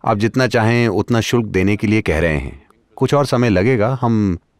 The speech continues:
स्पॉन्सर ढूंढ रहे हैं, क्योंकि आत्म रूपांतरण के साधन किसी गुरु या संगठन के हाथों में नहीं होने चाहिए, वो हर इंसान के हाथों में होने चाहिए।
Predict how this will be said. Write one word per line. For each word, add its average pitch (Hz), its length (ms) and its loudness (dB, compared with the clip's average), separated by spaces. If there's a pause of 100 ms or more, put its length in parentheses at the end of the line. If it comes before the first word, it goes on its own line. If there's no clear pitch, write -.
स्पॉन्सर 107 400 0
ढूंढ 113 240 2
रहे 85 160 2
हैं, 73 280 -4
क्योंकि 123 360 0 (760)
आत्म 143 320 0
रूपांतरण 139 640 2
के 135 140 0
साधन 98 440 0 (1900)
किसी 120 240 0
गुरु 107 340 2 (1400)
या 120 460 2 (220)
संगठन 131 580 2
के 160 100 0
हाथों 101 380 0
में 131 240 2
नहीं 113 340 2
होने 87 260 0
चाहिए, 67 440 -6 (440)
वो 123 100 2
हर 143 240 2
इंसान 127 600 0
के 131 140 0
हाथों 85 300 -2
में 95 180 2
होने 80 300 -2
चाहिए। 64 380 -8